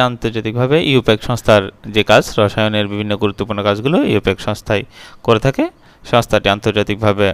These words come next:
রসায়ন ও ফলিত রসায়নের বিভিন্ন বিষয়াদি, যেমন নিয়মকানুন, ক্রমবর্ধমান পরিবর্তন এবং সৃষ্টির কোনটি গ্রহণীয়, নতুন একটি মৌল আসলে মৌলটির নাম কী হবে, মৌলটি গ্রহণযোগ্যতা কত, স্থায়িত্ব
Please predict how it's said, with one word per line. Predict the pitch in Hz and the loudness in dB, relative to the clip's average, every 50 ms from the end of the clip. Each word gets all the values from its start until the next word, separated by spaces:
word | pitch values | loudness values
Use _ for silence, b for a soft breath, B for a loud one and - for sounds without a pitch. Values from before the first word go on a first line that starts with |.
| - 101 | 2 2
রসায়ন | 101 98 - - 110 107 104 104 101 | 2 2 2 2 0 0 2 0 0
ও | 98 - | -2 0
ফলিত | 104 104 104 98 - 104 | 0 0 0 0 2 0
রসায়নের | 98 - - 107 113 135 208 359 339 - - 110 | -2 0 0 0 0 0 0 -2 -4 -8 -10 -4
বিভিন্ন | 110 113 107 104 101 101 95 98 | 0 2 2 2 0 -2 -4 -4
বিষয়াদি, | 104 - - 101 98 101 98 101 98 107 | -6 -2 0 0 0 2 0 -2 -2 0
যেমন | 101 107 127 160 247 B B B B B B B B B - | 0 0 0 -2 -2 B B B B B B B B B 4
নিয়মকানুন, | 113 110 107 101 95 - 98 98 98 95 98 98 - | 6 6 6 6 6 4 4 4 4 0 -2 0 2
ক্রমবর্ধমান | 98 95 98 98 98 98 98 101 107 107 104 104 101 101 | 4 4 6 6 4 4 4 4 4 4 4 2 4 4
পরিবর্তন | 107 101 101 98 95 95 - - 98 101 104 104 - - - _ _ _ _ _ - 123 | 4 6 8 6 6 4 2 -2 -2 -2 -4 -8 -20 -20 -20 _ _ _ _ _ 0 2
এবং | 113 113 110 - | 2 2 2 0
সৃষ্টির | - - 113 - - 123 110 101 | -4 -4 -4 0 0 0 2 4
কোনটি | 117 110 98 104 95 107 | 2 4 4 4 4 4
গ্রহণীয়, | 107 92 - 110 107 104 101 101 110 B B B B B B B B - 127 | 4 4 4 2 2 2 -2 -2 -6 B B B B B B B B 2 2
নতুন | 123 - 120 113 110 | 4 4 6 2 2
একটি | 107 - 110 107 | 2 2 0 2
মৌল | 104 101 104 104 104 101 95 | 4 4 6 6 8 6 6
আসলে | 101 - - 107 98 98 107 - - - _ - 107 | 4 4 2 4 4 2 2 -4 -12 -20 _ -6 0
মৌলটির | 110 107 104 101 - 104 101 101 | 2 2 2 2 0 -2 0 2
নাম | 98 104 107 107 - | 0 0 0 -2 -6
কী | - 113 104 | -4 -2 0
হবে, | 107 95 104 101 98 107 - B B B B B B B B B B - - | 0 0 2 0 -2 -2 -4 B B B B B B B B B B -2 2
মৌলটি | 107 107 107 104 98 101 98 95 - - - - - _ _ _ _ - _ - - 110 | 4 6 6 6 6 4 2 2 2 -2 -8 -20 -20 _ _ _ _ -20 _ -14 -6 2
গ্রহণযোগ্যতা | 117 113 104 113 113 107 110 107 - 110 - - 98 - | 4 4 4 4 2 2 2 2 2 2 4 4 4 4
কত, | 95 92 - 101 101 | 2 2 4 2 2
স্থায়িত্ব | - - 113 107 107 104 - - | 2 2 2 2 2 0 0 2